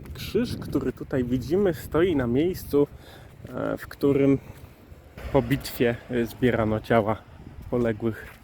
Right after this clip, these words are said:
żołnierzy. Takich różnych krzyży tu w okolicy jest jeszcze sporo, ale tutaj stoi tablica, która właśnie o tym, e, wydarzeniu informuje. E, pamiętam jeszcze czasy, kiedy,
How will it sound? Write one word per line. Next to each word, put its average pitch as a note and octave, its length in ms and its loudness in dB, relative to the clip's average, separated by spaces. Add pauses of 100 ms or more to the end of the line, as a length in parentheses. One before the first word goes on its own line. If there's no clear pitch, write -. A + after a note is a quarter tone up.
żołnierzy. A#2 580 4 (1500)
Takich B2 320 -4
różnych A#2 320 0
krzyży A#2+ 320 0
tu A2+ 100 -10
w A2+ 60 -6
okolicy B2+ 420 2
jest A2+ 160 0
jeszcze - 240 -4
sporo, C#3+ 720 2
ale B2 240 -2 (1800)
tutaj G#2+ 300 -4
stoi G#2+ 360 0 (440)
tablica, G#2+ 480 -4
która G#2 320 -6
właśnie - 420 -2 (100)
o C#3 120 2
tym, G#2+ 280 -4 (440)
e, A#2+ 140 -8
wydarzeniu A2 500 -2
informuje. A#2+ 640 0 (640)
E, - 300 -6
pamiętam A#2+ 540 2
jeszcze A2 280 -2
czasy, C#3+ 480 0
kiedy, A#2 460 0